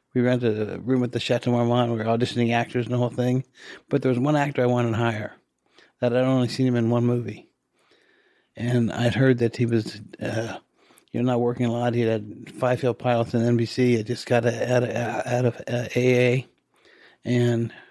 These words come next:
just got into A A and was someone that no one really thought much of.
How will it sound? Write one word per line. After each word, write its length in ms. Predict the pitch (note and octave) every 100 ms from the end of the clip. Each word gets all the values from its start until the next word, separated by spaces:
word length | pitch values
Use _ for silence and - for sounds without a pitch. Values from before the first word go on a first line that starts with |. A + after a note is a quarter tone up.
| -
just 160 | - A#2
got 120 | B2+
into 220 | B2 C3
A 320 | B2 A#2 A2+ A#2
A 260 | A2 B2 _ _ - - -
and 180 | B2 B2+
was 140 | A2+
someone 300 | - B2+ B2+
that 220 | A#2+ A2 -
no 280 | A#2 C3
one 140 | B2 A#2+
really 120 | A#2+
thought 200 | A#2 A2+
much 240 | B2+ C3
of. 200 | G#2+ -